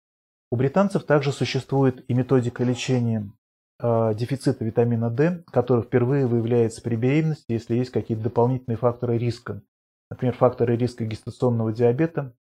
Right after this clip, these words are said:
или факторы риска, а, преэклампсии.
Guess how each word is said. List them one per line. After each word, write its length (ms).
или 380
факторы 460
риска, 560
а, 840
преэклампсии. 800